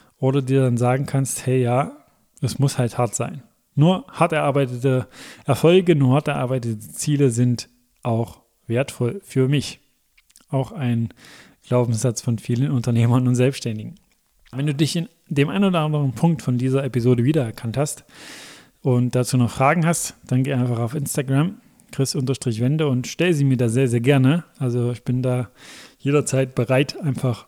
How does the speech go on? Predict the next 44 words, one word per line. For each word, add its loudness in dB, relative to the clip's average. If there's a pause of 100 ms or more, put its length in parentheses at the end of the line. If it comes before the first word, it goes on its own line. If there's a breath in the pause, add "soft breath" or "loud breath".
auch 0
da 0 (160)
Support -2
zu -2
bieten. 2 (640 loud breath)
Und 2
wenn 4
du 4
aber 2
die 2
Fastlane 2
nehmen 4
möchtest 2 (140)
und 0
sagst, -2
"Ja, 4
ich -10
habe 0
mich -2
auf -6
jeden -2
Fall -4
in -8 (100)
ein -2
oder -2
sogar 0
mehreren 0
Punkten -2
wiedererkannt 2 (380 loud breath)
und 2
das -2
schon 2
seit 0
wiederholten 4
Male", 4 (580)
also -2
auch -4
selbst -4
wenn 0
du 0
jetzt -2
hier 0 (300 loud breath)
schon -2
länger 2